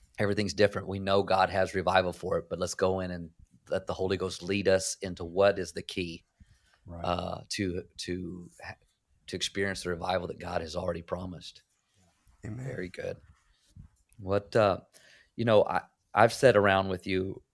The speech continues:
Speaker 1: many hours, and we've talked about missions, and we've talked about your experiences in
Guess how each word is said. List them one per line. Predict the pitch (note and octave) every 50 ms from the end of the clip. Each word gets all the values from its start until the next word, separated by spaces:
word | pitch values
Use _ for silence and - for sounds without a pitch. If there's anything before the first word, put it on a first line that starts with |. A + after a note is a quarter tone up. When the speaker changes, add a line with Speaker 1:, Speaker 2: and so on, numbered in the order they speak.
| _ _ _
Speaker 1:
many | - F2+ G2+ F#2+ G2+ G2+ G2 F#2+ F#2+ - - -
hours, | F#2 F#2 F#2 F#2 F2+ F2 F2 F2 - -
and | F2
we've | F2 F2+ -
talked | - - F#2+ F#2+ - -
about | F2 F2 E2+ E2 -
missions, | F2+ F2+ F2 - - E2+ E2 F2 - -
and | F2
we've | F#2 F2+
talked | - G2+ F#2 F#2 - -
about | F2 F2 E2+ E2 F2+ E2+ - - _ _ - - _ _ _ _ _
your | G2 G2+ G2 F#2+
experiences | F#2 - - - - - F#2 F#2 - F#2+ F#2+ F2+ F2 - - E2+ F2+ F2 E2 E2+
in | F2 F2